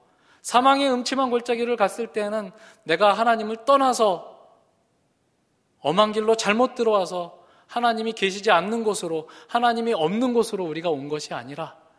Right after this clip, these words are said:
하나님이 그 길을 통과하는 과정으로 우리를 인도하고 계시다라고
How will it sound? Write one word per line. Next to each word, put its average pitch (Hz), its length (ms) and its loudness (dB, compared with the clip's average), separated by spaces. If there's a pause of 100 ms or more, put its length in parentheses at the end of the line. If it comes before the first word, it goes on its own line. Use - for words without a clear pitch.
(680)
하나님이 151 640 -12 (400)
그 156 400 -8
길을 135 340 -10
통과하는 202 840 -8
과정으로 139 480 -8
우리를 131 480 -10 (300)
인도하고 139 500 -8
계시다라고 160 1000 -8